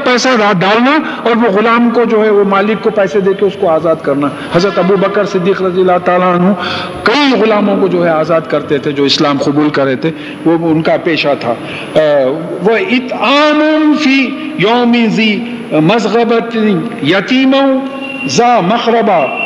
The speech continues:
اور مسکینا ذا متربہ، اور بھوک کے دنوں میں ایسے یتیم کو کھانا کھلانا جس سے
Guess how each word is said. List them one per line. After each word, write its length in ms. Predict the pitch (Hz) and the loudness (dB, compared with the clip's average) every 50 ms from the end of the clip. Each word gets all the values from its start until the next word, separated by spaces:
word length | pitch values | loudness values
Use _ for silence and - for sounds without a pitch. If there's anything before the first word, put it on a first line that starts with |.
| - - 180 | -2 -2 0
اور 120 | 190 202 | 0 0
مسکینا 960 | 190 185 220 240 240 - - 277 269 269 262 262 269 262 254 262 254 247 254 | 2 0 0 0 -2 -2 -2 0 2 2 2 2 2 2 0 0 -2 -2 -6
ذا 320 | - - 208 214 214 202 165 - - | -4 -2 0 2 2 2 0 -2 -2
متربہ، 540 | - 196 247 - 233 214 214 185 165 170 139 120 - - - - - - - - - - - | -2 -2 -2 0 0 0 0 0 0 -2 -2 -2 -4 -10 -12 -12 -14 -12 -12 -14 -14 -14 -4
اور 240 | - 202 233 269 294 254 277 294 - - - - - - - - - 143 | 0 0 2 2 2 0 -2 -4 -6 -8 -8 -8 -10 -8 -8 -6 -4 -2
بھوک 300 | - 262 320 339 - 330 | 0 0 0 0 0 0
کے 140 | 339 285 262 | 0 0 0
دنوں 340 | 190 226 220 214 220 214 214 | 0 0 0 2 0 0 0
میں 240 | 202 180 139 113 - - - - - - - - - | 0 0 -2 -4 -6 -10 -12 -12 -12 -14 -14 -14 -8
ایسے 420 | - - - 185 226 285 277 - 339 330 | -4 -2 0 2 2 0 0 0 0 2
یتیم 420 | 294 269 269 262 - 277 294 285 | 2 2 0 0 0 0 2 2
کو 100 | 277 269 285 285 | 2 0 0 0
کھانا 320 | 285 180 220 220 233 262 247 240 | 0 -2 -2 0 0 0 0 0
کھلانا 440 | - 220 226 226 220 208 220 247 254 | 0 0 0 2 2 2 2 0 0
جس 220 | 226 190 233 226 | 0 0 -2 -2
سے 160 | 214 - - | -2 -2 0